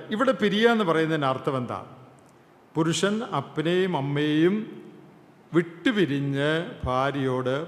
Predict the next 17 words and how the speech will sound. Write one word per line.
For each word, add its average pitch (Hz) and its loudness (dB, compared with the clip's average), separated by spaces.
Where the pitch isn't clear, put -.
പറ്റിച്ചേരും. 120 -6
അപ്പോൾ 175 2
വിവാഹം 208 2
കഴിക്കുമ്പോൾ 139 0
അപ്പനെയും 196 0
അമ്മയെയും 139 0
വിട്ടുപിരിയണം 120 -2
എന്ന് 180 0
പറഞ്ഞാൽ 143 0
അതിൻ്റെ 139 -2
അർത്ഥം 120 -4
എന്താണ്? 107 -10
അപ്പനെയും 254 2
അമ്മയും 220 0
വിട്ടുപിരിയണം 180 0
എന്ന് 156 0
പറഞ്ഞാൽ 127 -2